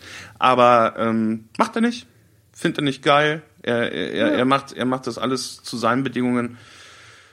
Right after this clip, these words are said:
Speaker 1: Und
Speaker 2: Er macht
Speaker 1: so
Speaker 2: wirklich alles zu seinen Bedingungen, um
Speaker 1: Ja.
Speaker 2: das kurz zu sagen. Aber, Entschuldigung.
Speaker 1: Ja, so, so war, waren wir dazu angehalten, ähm, seine Filme über YouTube zu gucken. Ich würde sehr, sehr gerne, sehr, sehr gerne den Film, ähm, verlinken in dem Blogartikel.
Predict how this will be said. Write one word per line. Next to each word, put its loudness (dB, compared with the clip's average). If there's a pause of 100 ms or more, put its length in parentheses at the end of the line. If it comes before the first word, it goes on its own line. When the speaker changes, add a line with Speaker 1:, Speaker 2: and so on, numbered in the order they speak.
(180)
Speaker 1:
Und -4
Speaker 2:
Er -4
macht 2
Speaker 1:
so 8
Speaker 2:
wirklich 0
alles -4
zu -14
seinen -8
Bedingungen, -10
um -2
Speaker 1:
Ja. -2
Speaker 2:
das -2
kurz -12
zu -6
sagen. -6 (280)
Aber, -10 (120)
Entschuldigung. -8
Speaker 1:
Ja, 4
so, 2
so -2
war, 4 (400)
waren 2
wir 0
dazu -2
angehalten, 2
ähm, 0
seine -2
Filme -4
über -2
YouTube -6
zu -14
gucken. -10 (360)
Ich -8
würde 4
sehr, 2
sehr 2
gerne, -2 (400)
sehr, 2
sehr 0
gerne -4
den -8
Film, -4
ähm, -8 (240)
verlinken 0
in -4
dem -6
Blogartikel. -6